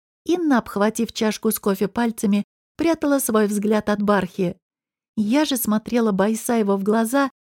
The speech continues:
нагло и без тени сожаления. А нечего было скалиться Вике, кобелина. «По-моему, мы уже вам говорили, что работать вы будете здесь. Что за попытки сбежать?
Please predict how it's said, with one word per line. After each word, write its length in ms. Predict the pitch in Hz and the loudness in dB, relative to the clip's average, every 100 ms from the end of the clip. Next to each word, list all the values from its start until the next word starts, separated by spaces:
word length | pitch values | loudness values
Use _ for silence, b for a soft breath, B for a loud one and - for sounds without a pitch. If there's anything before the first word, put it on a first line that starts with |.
| _ | _
нагло 540 | 269 320 330 226 196 - _ | -2 0 0 2 0 -2 _
и 80 | 311 | -4
без 220 | 262 220 | -2 -4
тени 300 | - 214 196 | 0 2 2
сожаления. 800 | 190 196 208 214 202 185 180 175 _ _ _ _ | 0 0 2 4 4 2 0 -4 _ _ _ _
А 140 | - 247 | 0 2
нечего 480 | 262 339 - 349 | 2 0 0 0
было 220 | 269 233 226 | 4 4 2
скалиться 600 | - 240 233 233 - 233 | 0 0 2 2 2 2
Вике, 500 | 240 202 214 196 - _ _ | 2 0 2 0 -2 _ _
кобелина. 880 | - 285 233 277 262 240 196 196 196 - _ _ _ _ _ _ - | 0 2 4 2 4 4 4 2 -2 -8 _ _ _ _ _ _ 0
«По-моему, 520 | 180 202 247 214 185 | 4 8 8 8 4
мы 200 | 175 190 | 4 4
уже 200 | 190 196 | 4 2
вам 200 | 196 190 | 2 2
говорили, 480 | 196 196 190 175 160 | 4 4 4 2 0
что 200 | - 185 | 0 2
работать 520 | 175 190 226 180 165 | 4 4 4 2 0
вы 100 | 165 | 2
будете 420 | 170 180 175 180 | 4 4 2 0
здесь. 460 | 160 165 165 165 - _ _ - | 0 2 0 -2 -12 _ _ -10
Что 240 | - 254 | 0 2
за 100 | 233 | 4
попытки 440 | 240 233 240 - | 2 2 0 0
сбежать? 520 | 190 180 208 214 160 | 2 2 2 2 0